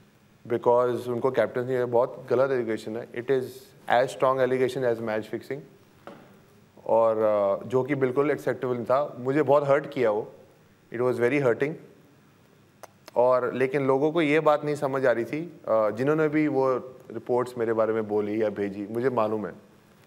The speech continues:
और मुझे नहीं अच्छा लगता उनके बारे में बोलना, लेकिन मैं उस टाइम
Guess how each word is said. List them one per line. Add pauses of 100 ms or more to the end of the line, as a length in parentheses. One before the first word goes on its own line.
(260)
और
मुझे
नहीं
अच्छा
लगता
उनके
बारे
में
बोलना,
लेकिन (920)
मैं
उस
टाइम